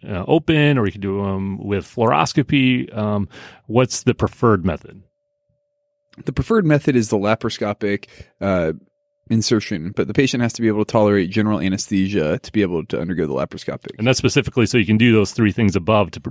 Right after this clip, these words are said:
Speaker 1: to, to give you the lowest malfunction rate. That's the lysis of adhesion, rectus sheath tunneling, tunneling, and, uh,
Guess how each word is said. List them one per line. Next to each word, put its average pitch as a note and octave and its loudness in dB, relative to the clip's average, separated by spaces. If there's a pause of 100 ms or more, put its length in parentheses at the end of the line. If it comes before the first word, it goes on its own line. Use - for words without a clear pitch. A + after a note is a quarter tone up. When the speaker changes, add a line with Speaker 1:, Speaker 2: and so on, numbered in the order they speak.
(100)
Speaker 1:
to, G2+ -6
to F#2+ -2
give G2 0
you G#2 2
the F#2 0
lowest F#2+ 2
malfunction E2+ -4
rate. D2+ -8
That's - -12
the F2+ -8
lysis F#2 -2
of D#2+ -12
adhesion, A2+ 2 (340)
rectus F#2+ -6
sheath - -8
tunneling, B2+ 2 (100)
tunneling, A#2 2
and, F#2 -4
uh, F#2 -4